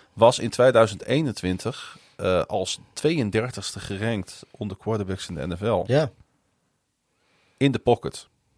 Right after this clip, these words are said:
Speaker 1: Vorig jaar tweeënzeventig komma zeven procent. Het is een verbetering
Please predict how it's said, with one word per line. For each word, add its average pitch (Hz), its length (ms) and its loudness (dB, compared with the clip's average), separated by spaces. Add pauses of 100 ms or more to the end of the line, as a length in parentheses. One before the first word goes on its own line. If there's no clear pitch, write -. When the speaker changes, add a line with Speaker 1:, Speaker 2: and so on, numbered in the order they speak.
(960)
Speaker 1:
Vorig 143 360 2
jaar 90 400 0 (540)
tweeënzeventig 107 800 -2
komma 101 220 -4
zeven 101 340 -4
procent. 92 560 -8 (2250)
Het 117 200 -4
is 170 160 0
een 123 280 0 (280)
verbetering 165 960 4